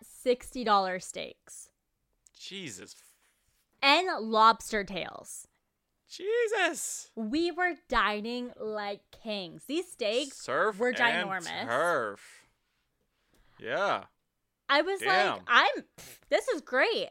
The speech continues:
Speaker 1: Even if I went out to eat, this would be hundreds of dollars.
Speaker 2: Yeah. Yeah, it probably was still hundreds of dollars, just you didn't have to pay for it. <laughs>
Speaker 1: Yeah, exactly. But my parents were, like,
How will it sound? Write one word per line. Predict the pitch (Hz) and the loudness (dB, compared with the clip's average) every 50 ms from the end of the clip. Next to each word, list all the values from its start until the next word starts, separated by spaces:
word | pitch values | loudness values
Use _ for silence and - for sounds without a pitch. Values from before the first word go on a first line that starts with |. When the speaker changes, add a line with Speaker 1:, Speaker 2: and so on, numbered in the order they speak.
| _ - | _ -6
Speaker 1:
Even | 294 330 381 - - | -4 -2 -2 -2 -2
if | 302 302 | -2 -2
I | 330 381 - - | 0 -2 0 0
went | 453 381 247 - - 196 | 0 -2 -2 -4 -6 -4
out | 214 226 262 240 - - | -4 -4 -4 -6 -8 -12
to | - 349 | -12 -10
eat, | 311 311 359 370 381 359 - | -10 -8 -6 -6 -6 -8 -8
this | 277 269 - | -10 -12 -10
would | 294 247 208 | -10 -12 -12
be | - 208 214 233 185 - _ _ _ _ _ | -12 -16 -16 -16 -18 -20 _ _ _ _ _
hundreds | _ - - 330 349 370 330 311 262 208 | _ -4 -2 -2 -2 -2 -4 -6 -8 -8
of | 233 202 | -8 -6
dollars. | - 170 165 143 85 - - - - - - - - _ _ _ _ _ _ _ _ _ _ _ _ _ _ - | -2 -2 -2 -2 -4 -8 -12 -14 -14 -14 -16 -16 -18 _ _ _ _ _ _ _ _ _ _ _ _ _ _ -6
Speaker 2:
Yeah. | 117 156 214 247 226 131 95 - _ _ _ _ _ _ _ _ _ _ _ _ - | 0 2 2 4 4 2 0 -2 _ _ _ _ _ _ _ _ _ _ _ _ -6
Yeah, | - 156 214 240 247 175 127 | 0 2 2 4 4 4 4
it | 110 | 4
probably | - 160 190 202 190 | 2 2 2 2 2
was | 156 151 190 233 247 165 131 - | 4 6 6 6 6 4 0 -4
still | - - 165 165 135 | -2 0 2 2 4
hundreds | 139 151 165 156 143 127 | 2 2 0 -2 -6 -6
of | 131 123 123 | -6 -2 0
dollars, | 135 143 139 127 113 127 | 0 2 2 0 -2 -4
just | 123 104 | -10 -8
you | 113 131 151 | -6 -6 -6
didn't | 165 160 156 | -4 -4 -4
have | 160 151 | -4 -4
to | - - | -4 0
pay | 175 180 170 | 2 2 2
for | 170 143 151 151 - | 2 2 -2 0 0
it. | - 587 | 0 -2
<laughs> | 466 - - | -2 -2 2
Speaker 1:
Yeah, | 302 359 403 440 427 302 | 4 8 10 10 10 8
exactly. | 254 240 320 330 359 403 381 403 | 6 4 4 4 4 4 2 -2
But | 277 311 262 | -2 -2 -4
my | 269 262 | -4 -6
parents | 247 - 240 302 285 311 330 - - | -6 -6 -4 -4 -4 -4 -4 -6 -6
were, | 277 262 | -6 -4
like, | 254 233 | -4 -6